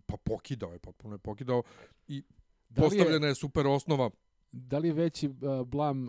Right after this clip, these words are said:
Speaker 2: Human Torch ili, e, onaj Deadpool iz, e,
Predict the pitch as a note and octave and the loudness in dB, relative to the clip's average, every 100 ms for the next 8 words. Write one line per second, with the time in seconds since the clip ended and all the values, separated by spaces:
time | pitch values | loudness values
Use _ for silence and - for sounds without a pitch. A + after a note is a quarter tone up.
0 | A#2+ - D3 C#3+ C3 C#3 C#3 A#2+ - - | -8 -4 -2 -2 -2 0 -2 -4 -14 -16
1 | - B2+ B2 B2+ B2 A#2+ A#2+ A#2+ A2+ A2+ | -10 -4 -4 -2 -2 -2 -4 -4 -6 -6
2 | A2+ A2 A2 B2 A#2+ A2 B2 A#2+ C3 A#2+ | -6 -6 -6 -4 -4 -2 -4 -2 -2 -2
3 | G#2+ G2 - | -4 -8 -8